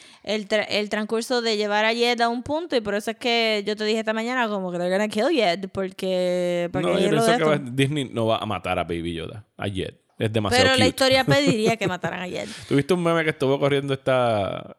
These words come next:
Speaker 2: este weekend sobre Luke haciendo una comparación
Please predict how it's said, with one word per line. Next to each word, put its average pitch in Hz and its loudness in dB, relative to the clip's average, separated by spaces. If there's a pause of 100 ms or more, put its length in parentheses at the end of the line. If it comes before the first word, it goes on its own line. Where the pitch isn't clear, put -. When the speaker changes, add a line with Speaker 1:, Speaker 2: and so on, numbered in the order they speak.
Speaker 2:
este 113 -2
weekend 113 2
sobre 101 2
Luke 107 0
haciendo 98 -2
una 101 -2
comparación 101 -4